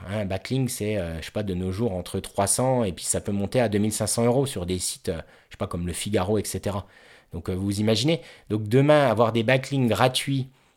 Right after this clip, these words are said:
des personnes, euh, que vous interviewez, qu'elles vont mettre sur leur site, y compris sur les réseaux sociaux,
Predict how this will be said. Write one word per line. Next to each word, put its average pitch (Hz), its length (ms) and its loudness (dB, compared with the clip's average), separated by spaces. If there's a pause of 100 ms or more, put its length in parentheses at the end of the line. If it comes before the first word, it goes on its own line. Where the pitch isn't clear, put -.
(100)
des 92 100 -4
personnes, 120 540 0
euh, 95 100 0
que 104 140 -6
vous 104 100 -2
interviewez, 107 420 0
qu'elles 113 140 2
vont 101 120 0
mettre 107 180 0
sur 123 100 2
leur 131 140 4
site, - 340 -4
y 190 80 -2
compris 165 320 2
sur 127 160 0
les 113 80 2
réseaux 101 260 0
sociaux, 190 440 0